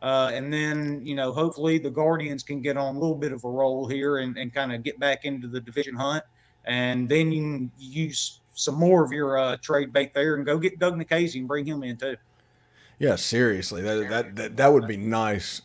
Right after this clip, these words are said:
Speaker 2: as well. I, it's, it's a really interesting thought because they're, like, five and one after the All-Star break, or five and two.
Speaker 1: Yeah.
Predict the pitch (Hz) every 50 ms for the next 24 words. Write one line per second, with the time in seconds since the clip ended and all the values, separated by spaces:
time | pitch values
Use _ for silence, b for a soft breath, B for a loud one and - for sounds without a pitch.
0 | - - 104 104 98 95 87 92 101 113 117 107 95 90 B B B B 131 B
1 | 143 156 160 160 160 151 147 143 123 - - - 151 147 147 143 - 147 135 131
2 | 117 127 156 185 202 202 170 147 - 135 151 147 160 151 - - - 139 123 113
3 | 98 - 127 135 127 101 87 95 104 - 131 120 117 101 90 127 139 196 226 220
4 | 156 - - - - - - 117 123 135 143 147 131 135 117 107 104 104 110 110
5 | 107 98 98 98 95 - 110 92 90 90 95 95 95 - - - 85 82 80 87
6 | 85 78 73 - 92 90 - - 107 107 117 120 113 107 95 92 90 - 107 107
7 | 110